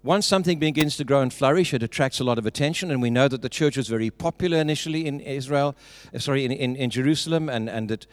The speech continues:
all sorts of good and happy things were happening. But then the persecution starts.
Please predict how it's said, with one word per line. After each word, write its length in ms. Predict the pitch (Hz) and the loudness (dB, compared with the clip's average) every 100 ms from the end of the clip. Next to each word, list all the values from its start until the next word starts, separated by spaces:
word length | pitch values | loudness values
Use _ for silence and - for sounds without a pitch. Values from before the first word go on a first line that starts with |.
| - - - | -20 -8 0
all 160 | 156 | 0
sorts 240 | - 147 131 | 0 -4 -4
of 280 | 101 85 | -10 -8
good 160 | - 165 | 0 0
and 120 | 147 | 0
happy 320 | 127 151 165 | -4 -4 -4
things 280 | 139 156 151 | -4 -4 -2
were 100 | 139 | -2
happening. 340 | 139 147 160 147 - - | -2 -2 -4 -6 -14 -6
But 100 | 180 | 0
then 140 | 196 233 | 2 2
the 100 | 247 | 4
persecution 680 | 226 214 214 196 185 - | 6 4 2 0 0 -2
starts. 500 | 139 117 95 - - | -4 -4 -6 -8 -14